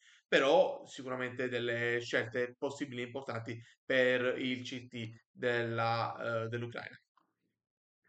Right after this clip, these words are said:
A centrocampo agirà Zinchenko come collante fra difesa e centrocampo. Zinchenko dell'Arsenal, che nonostante faccia il terzino è abilissimo anche come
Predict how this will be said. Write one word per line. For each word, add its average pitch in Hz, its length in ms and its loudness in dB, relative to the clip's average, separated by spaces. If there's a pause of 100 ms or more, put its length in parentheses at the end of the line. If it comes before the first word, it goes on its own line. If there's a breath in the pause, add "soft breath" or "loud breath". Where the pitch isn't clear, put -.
(640 soft breath)
A 180 40 -18
centrocampo 196 680 4
agirà 147 680 8
Zinchenko 143 760 2
come 135 440 2
collante 131 540 0
fra 127 580 6
difesa 123 760 -4
e 123 300 -4
centrocampo. 180 960 2
Zinchenko 123 320 -8
dell'Arsenal, 123 540 0 (320 loud breath)
che 135 200 2
nonostante 120 360 -4
faccia 127 160 -6
il 113 60 -10
terzino 123 360 -4
è - 80 -4
abilissimo 117 640 -4
anche 113 380 -6 (220 loud breath)
come 165 560 0